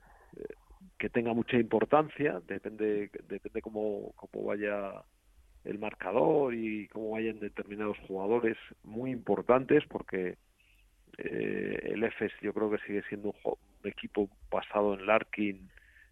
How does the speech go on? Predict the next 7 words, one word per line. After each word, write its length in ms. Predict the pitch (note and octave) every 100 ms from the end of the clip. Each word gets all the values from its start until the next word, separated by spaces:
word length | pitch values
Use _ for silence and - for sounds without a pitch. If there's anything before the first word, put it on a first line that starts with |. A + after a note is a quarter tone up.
| - -
Michik 680 | G2 A2+ A2+ - G#2+ -
y 220 | G#2+ G2+ F#2
Bobois, 500 | F2+ F2+ G#2+ - - - -
fundamentalmente, 920 | G2+ F2+ F2+ A#2+ A#2 C#3 D#3 - F#2
¿no? 100 | A2+
O 80 | D3+ -
sea, 140 | -